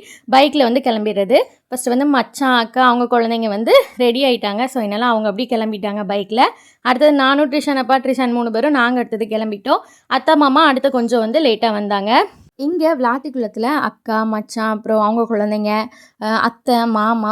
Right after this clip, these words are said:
கொழுந்த இவங்க எல்லாருமே சேர்ந்து ஒரே வீட்ல தான் இருக்காங்க. இவங்க எல்லாம் பிசினஸ் பண்றாங்க. அஹ், ஜெஸி ப்ராடக்ட்ஸ் அப்படி சொல்லிட்டு நேமு. அதுல வந்து பாத்தீங்கன்னா நிறைய ப்ராடக்ட், அதாவது வேர்க்கடலைன்னு,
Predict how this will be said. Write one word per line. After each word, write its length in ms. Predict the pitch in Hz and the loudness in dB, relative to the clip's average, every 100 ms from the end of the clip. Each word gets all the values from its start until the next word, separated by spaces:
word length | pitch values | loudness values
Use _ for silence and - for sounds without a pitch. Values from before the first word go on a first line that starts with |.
| 233 | 0
கொழுந்த 380 | 240 254 254 226 | 4 6 4 2
இவங்க 240 | 220 208 202 | 0 0 0
எல்லாருமே 420 | 233 339 339 320 | 2 4 4 2
சேர்ந்து 340 | - 254 220 294 | 2 -2 2 4
ஒரே 220 | 294 262 277 | 6 8 6
வீட்ல 260 | 254 214 202 | 2 -2 -2
தான் 180 | 220 | -2
இருக்காங்க. 360 | 202 202 196 202 294 - - - - | -4 -4 -2 2 2 0 -14 -14 -2
இவங்க 200 | 330 330 | 2 4
எல்லாம் 240 | 262 320 | 4 4
பிசினஸ் 340 | 269 - 330 - | 2 2 0 2
பண்றாங்க. 460 | 233 202 202 202 240 392 - _ - | 0 0 -2 2 2 2 -4 _ -2
அஹ், 200 | 240 233 | 4 6
ஜெஸி 320 | 220 254 349 359 | 6 6 4 2
ப்ராடக்ட்ஸ் 540 | 269 240 226 226 - | 4 4 4 2 0
அப்படி 200 | 208 214 | 0 0
சொல்லிட்டு 400 | 240 214 208 214 330 | 0 0 0 2 4
நேமு. 420 | 247 220 208 208 480 - | 4 2 0 2 2 2
அதுல 300 | 220 208 277 | 0 2 2
வந்து 220 | 269 294 | 2 2
பாத்தீங்கன்னா 420 | 302 240 208 240 320 | 0 0 -2 -2 2
நிறைய 320 | 240 214 294 | 2 2 0
ப்ராடக்ட், 440 | - 254 214 208 208 | 2 4 4 0 -2
அதாவது 240 | 208 226 | 0 2
வேர்க்கடலைன்னு, 720 | 214 233 233 220 196 208 214 | 2 2 0 -4 -4 -4 -4